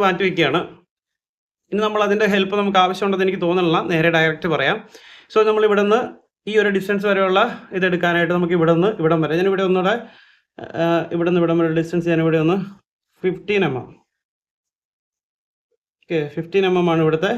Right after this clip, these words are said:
ലെങ്ത്. അതുപോലെ തന്നെ ഈ സെൻട്രൽ പോയിന്റിൽ നിന്ന് നമ്മൾ ഇവിടം വരെയുള്ള ഹൈറ്റും കൂടെ ഒന്ന് just നോട്ട് ചെയ്യാം, എയ്റ്റ് എം എം. ഓക്കെ, so,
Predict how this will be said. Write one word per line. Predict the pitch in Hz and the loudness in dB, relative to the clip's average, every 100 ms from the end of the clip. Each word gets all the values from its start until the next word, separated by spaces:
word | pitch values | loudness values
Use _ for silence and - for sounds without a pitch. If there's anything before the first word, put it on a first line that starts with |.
| - - _ _ - 143 | -6 -18 _ _ -12 -6
ലെങ്ത്. | 143 127 185 226 - - - - | -4 0 0 0 -8 -20 -18 -4
അതുപോലെ | 190 202 208 | 0 0 2
തന്നെ | 196 196 | 2 2
ഈ | 202 202 | 0 0
സെൻട്രൽ | 190 175 170 | 0 0 0
പോയിന്റിൽ | 185 185 180 180 | 0 0 2 2
നിന്ന് | 175 190 | 2 2
നമ്മൾ | 175 170 | 2 0
ഇവിടം | 160 170 175 | 0 0 0
വരെയുള്ള | 165 156 156 | 2 0 0
ഹൈറ്റും | 147 143 143 151 | -2 -2 -2 -4
കൂടെ | 147 147 | -2 -2
ഒന്ന് | 143 143 | -4 -6
just | 143 208 220 - - - _ - 160 | -4 -2 -2 -8 -20 -20 _ -4 2
നോട്ട് | 165 170 165 | 2 2 -2
ചെയ്യാം, | 123 - _ _ _ _ _ _ _ _ _ _ _ _ _ _ _ _ _ _ _ _ _ _ _ _ _ _ _ _ - - | -4 -8 _ _ _ _ _ _ _ _ _ _ _ _ _ _ _ _ _ _ _ _ _ _ _ _ _ _ _ _ -12 -4
എയ്റ്റ് | 175 175 175 170 135 | -2 0 -2 -4 -6
എം | |
എം. | 120 - - _ _ _ _ _ _ _ _ _ 302 302 _ _ _ _ _ _ _ _ _ _ _ _ _ _ _ _ _ _ - | -6 -14 -20 _ _ _ _ _ _ _ _ _ _ _ _ _ _ _ _ _ _ _ _ _ _ _ _ _ _ _ _ _ -8
ഓക്കെ, | 180 180 131 - _ _ _ _ _ _ | -2 -2 -2 -8 _ _ _ _ _ _
so, | - | -2